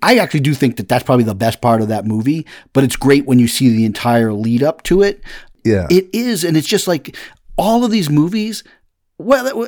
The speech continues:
Speaker 1: I don't think they're gonna be everybody's taste, and some people might be like, "Oh, that was horrible." I get it, and I'd be fine with it. But
Speaker 2: Yeah.
Speaker 1: like, there are moments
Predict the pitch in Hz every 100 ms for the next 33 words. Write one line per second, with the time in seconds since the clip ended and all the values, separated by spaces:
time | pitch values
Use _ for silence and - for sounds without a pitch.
0 | - 277 294 240 147 127 131 117 113 113
1 | 107 110 104 - 117 117 - 110 117 110
2 | 117 110 107 104 104 101 - 110 - -
3 | 123 - 127 113 95 - - 143 131 131
4 | 131 - - 110 110 117 113 - 123 135
5 | 98 - - 113 - - - 135 104 123
6 | 139 135 - 190 214 190 147 147 175 254
7 | 269 147 123 -